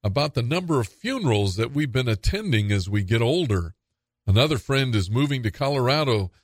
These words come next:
to be close to the grandkids. I'm learning how important it is to choose time together over some task that at the moment seems critical.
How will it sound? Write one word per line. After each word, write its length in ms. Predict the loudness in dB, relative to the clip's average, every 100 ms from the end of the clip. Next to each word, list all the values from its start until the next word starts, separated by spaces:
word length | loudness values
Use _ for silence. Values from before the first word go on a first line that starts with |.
| _
to 80 | -4
be 100 | -4
close 340 | -2 -2 -2 -2
to 120 | -4
the 80 | -2
grandkids. 840 | 0 2 0 0 0 0 -2 -12 -20 _ _ _ _
I'm 220 | 0 2 2
learning 320 | 2 2 0
how 240 | 2 2
important 500 | 0 2 2 2 2
it 60 | 2
is 180 | 2 0
to 120 | -6
choose 400 | -4 -2 -2 -2
time 340 | 0 0 2
together 640 | 0 0 2 2 2 0 -2 _ _ _
over 280 | -2 0 0
some 380 | 0 -2 -2 2
task 580 | 2 2 0 0 -2
that 260 | -4 0 0
at 140 | 0
the 80 | -2
moment 580 | -2 0 2 2 0 -6 _ _ _
seems 460 | -4 0 2 0 -2
critical. 640 | 0 0 0 0 -2 -4